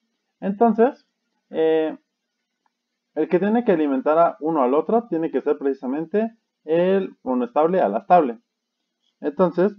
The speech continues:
vamos a decir que el quinientos cincuenta y cinco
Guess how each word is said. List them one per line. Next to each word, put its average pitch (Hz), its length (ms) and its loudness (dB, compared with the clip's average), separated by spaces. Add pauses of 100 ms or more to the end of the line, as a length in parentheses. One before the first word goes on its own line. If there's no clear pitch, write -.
vamos 151 300 0
a 131 60 4
decir 131 320 0
que 156 360 -2 (500)
el - 120 -16
quinientos 147 300 -6
cincuenta 180 340 -4
y 196 40 -2
cinco 202 540 -6